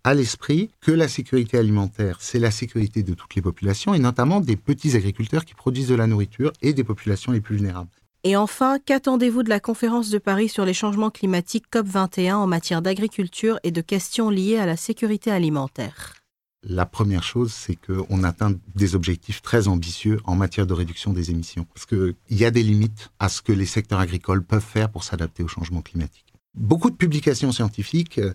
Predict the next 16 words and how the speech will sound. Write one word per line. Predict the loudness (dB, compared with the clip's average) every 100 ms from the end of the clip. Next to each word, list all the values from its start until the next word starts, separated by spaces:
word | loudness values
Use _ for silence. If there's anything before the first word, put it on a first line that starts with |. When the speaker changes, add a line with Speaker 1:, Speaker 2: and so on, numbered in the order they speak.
| -4
Speaker 1:
cherchent | 0 0 2 0
à |
voir | 2 2 2 2 -2
comment | 0 2 4
les | 4
différents | 2 0 2 2
secteurs | 0 -2 0 0
agricoles | 0 -2 2 2
dans | 4
les | 2
différentes | 2 0 0
régions | 0 0 0
du | 2
monde | 0 0
peuvent | 0 -2
s'adapter | 0 -2 -2 -2 0 0